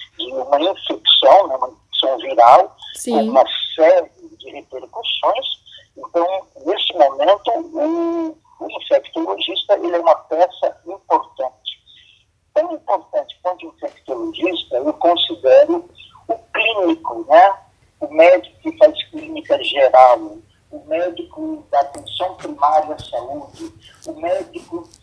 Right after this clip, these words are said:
Speaker 1: é, de, de comunidade, médico de família.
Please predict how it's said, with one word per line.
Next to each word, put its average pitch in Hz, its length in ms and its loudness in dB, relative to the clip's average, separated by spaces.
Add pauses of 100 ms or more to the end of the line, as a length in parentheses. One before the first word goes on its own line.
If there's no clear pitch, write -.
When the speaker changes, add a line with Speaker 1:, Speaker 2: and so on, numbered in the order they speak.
(140)
Speaker 1:
é, 131 600 -8 (720)
de, - 260 -14
de - 140 -12
comunidade, 151 640 -4 (120)
médico - 300 -10
de - 160 -20
família. 175 840 -10